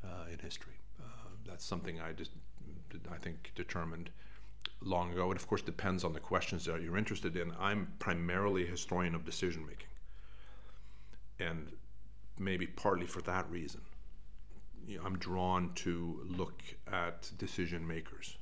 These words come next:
and the choices that they do or they do not have, the decisions that they make, why do they make them? Um, and I would argue, to go back to the,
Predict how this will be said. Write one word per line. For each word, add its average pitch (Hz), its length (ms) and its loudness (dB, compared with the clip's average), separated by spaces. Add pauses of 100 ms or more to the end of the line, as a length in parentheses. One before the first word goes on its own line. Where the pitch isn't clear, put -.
and 82 100 -4
the 78 80 -4
choices 85 520 2
that 78 220 -2
they 80 140 0
do 90 300 0
or 85 100 2
they 80 140 -2
do 76 200 -4
not 73 180 -6
have, 110 420 8 (680)
the 87 60 2
decisions 85 580 2
that 80 180 -2
they 80 100 -2
make, 90 400 0
why 87 140 4
do 73 120 -2
they 78 160 -2
make 117 240 2
them? 95 220 4 (760)
Um, 85 520 -2 (260)
and 120 160 4
I 139 60 8
would 143 160 8
argue, 170 320 6
to - 120 4
go 120 120 6
back 120 240 6
to - 80 0
the, 113 100 4